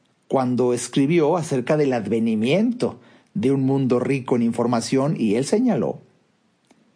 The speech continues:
que la información consume la atención de sus receptores. De ahí que el exceso de información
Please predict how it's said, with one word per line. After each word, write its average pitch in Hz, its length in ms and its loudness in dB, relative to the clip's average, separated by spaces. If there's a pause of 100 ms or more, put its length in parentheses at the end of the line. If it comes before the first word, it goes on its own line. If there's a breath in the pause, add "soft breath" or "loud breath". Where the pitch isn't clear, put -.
(560 loud breath)
que 135 120 0
la 117 80 0
información 117 960 0 (140)
consume 143 640 0
la 123 100 0
atención 110 480 -2
de 110 80 0
sus 110 200 -4
receptores. 98 720 -4 (240 loud breath)
De 139 140 2
ahí 143 280 0
que 139 140 0
el 113 100 2
exceso 233 680 0
de 180 80 0
información 175 760 0